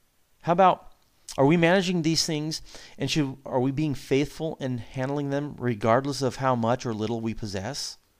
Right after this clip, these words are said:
because God's entrusted them to us? The Lord blessed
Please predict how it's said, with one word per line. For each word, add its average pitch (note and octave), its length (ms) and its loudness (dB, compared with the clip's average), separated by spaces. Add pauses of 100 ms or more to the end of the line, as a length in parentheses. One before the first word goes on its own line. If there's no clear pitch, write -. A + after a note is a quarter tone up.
(240)
because B2+ 280 2
God's G#2+ 300 0
entrusted G#2 400 -2
them A2+ 140 -4
to B2 180 0
us? C#3 220 0 (500)
The C#3 80 -2
Lord D3+ 260 6
blessed B2+ 440 4